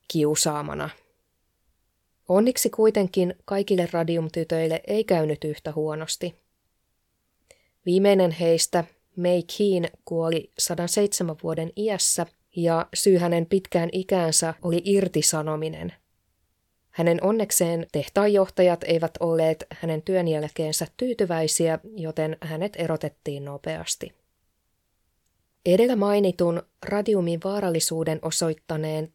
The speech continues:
tohtori Martlandin työ sai pikkuhiljaa yhä enemmän huomiota, ja tuhat yhdeksänsataakolmekymmentäluvulla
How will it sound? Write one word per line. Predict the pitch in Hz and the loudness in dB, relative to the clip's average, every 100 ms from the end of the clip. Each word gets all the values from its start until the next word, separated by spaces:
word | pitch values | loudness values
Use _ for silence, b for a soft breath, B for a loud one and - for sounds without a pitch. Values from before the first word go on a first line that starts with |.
| - | -4
tohtori | 175 - 165 165 | -4 -4 -4 -2
Martlandin | 165 208 208 180 165 156 160 156 | -2 -4 -6 -6 -6 -4 -4 -4
työ | 202 202 190 b b b - | -4 -2 -2 b b b -8
sai | 180 170 | -4 -2
pikkuhiljaa | 226 - 196 190 175 170 | -2 0 2 4 2 0
yhä | 185 180 185 | -2 -6 -4
enemmän | 208 233 170 160 | -2 0 0 0
huomiota, | 226 220 180 160 156 160 160 b b b - | 2 2 2 0 -2 -6 -6 b b b -2
ja | 170 160 - | 0 0 -4
tuhat | - 175 165 | -4 -2 -2
yhdeksänsataakolmekymmentäluvulla | - 220 190 - 170 165 - 165 165 - - 233 196 - 156 156 170 202 208 175 160 160 | -2 0 0 0 -2 -2 -4 -4 -4 -6 -2 2 2 0 -4 -2 -2 0 0 0 0 -4